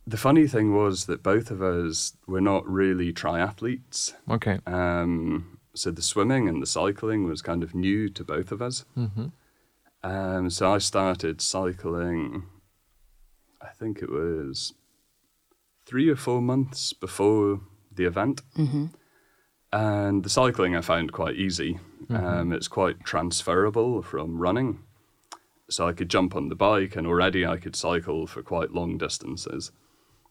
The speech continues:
Speaker 1: Um, but the swimming I found hard,
Speaker 2: Mm-hmm.
Speaker 1: um, 'cause I didn't have the upper body or any of, like, the back muscles for swimming.
Speaker 2: Mm-hmm.
Speaker 1: So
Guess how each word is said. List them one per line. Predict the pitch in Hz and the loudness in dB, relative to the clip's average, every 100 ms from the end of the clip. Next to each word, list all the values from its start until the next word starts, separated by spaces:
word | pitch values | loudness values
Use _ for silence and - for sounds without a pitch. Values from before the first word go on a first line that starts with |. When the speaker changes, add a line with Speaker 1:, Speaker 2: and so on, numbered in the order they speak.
| _ _ - | _ _ -10
Speaker 1:
Um, | 90 87 87 87 | -4 -2 0 -2
but | 85 85 | -2 -2
the | |
swimming | - 107 117 104 87 | 0 2 2 2 0
I | 85 | 0
found | 85 82 67 | -2 -2 -2
hard, | 87 80 60 - - - | -2 -2 -4 -6 -14 -8
Speaker 2:
Mm-hmm. | 117 107 98 101 | -4 -2 -2 -2
Speaker 1:
um, | 90 85 85 | -2 -2 -4
'cause | - | -2
I | 90 | -2
didn't | 87 92 90 | 2 0 0
have | 87 87 | -4 -2
the | 87 | -2
upper | 87 78 | -2 -2
body | 98 101 101 98 90 | 0 2 4 4 4
or | 85 82 80 85 - _ _ _ - _ _ | 2 0 -2 -4 -10 _ _ _ -20 _ _
any | 92 95 90 | -2 0 2
of, | 90 | 0
like, | 87 82 - | -2 -2 -2
the | 80 69 - _ - | -6 -8 -12 _ 0
back | 107 - 107 | 0 0 -2
muscles | 87 - 87 85 87 87 - | -2 0 -2 -2 -4 -4 -6
for | - 87 82 87 | -4 -2 -2 -4
swimming. | - 90 127 120 - - - | -4 -2 0 -2 -6 -16 -14
Speaker 2:
Mm-hmm. | 110 92 101 - - _ _ _ _ _ _ _ | -12 -8 -8 -8 -14 _ _ _ _ _ _ _
Speaker 1:
So | - - 113 110 107 107 104 101 | -4 0 2 4 4 4 4 4